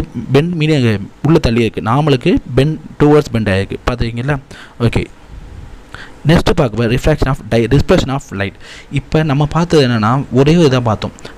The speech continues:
Depression இது மொத்தமா ஒரு ல-, ரிஃப்ராக்ஷன் பார்த்தோம். But depression லைட் ஒரே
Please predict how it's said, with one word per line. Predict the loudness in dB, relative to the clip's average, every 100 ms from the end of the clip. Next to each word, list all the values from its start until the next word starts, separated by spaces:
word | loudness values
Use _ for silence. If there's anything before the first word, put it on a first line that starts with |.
| -2
Depression | 2 2 2 2 2
இது | 2 0 -4 -16 -18 -6 -2
மொத்தமா | 2 2 4 4 4
ஒரு | 4 4
ல-, | 4 4 2 2
ரிஃப்ராக்ஷன் | 2 2 0 -2 0
பார்த்தோம். | -2 -2
But | -2 0
depression | 0 2 2 2
லைட் | -4 -4 -6 -4 -6 -8 -14 0 2
ஒரே | 4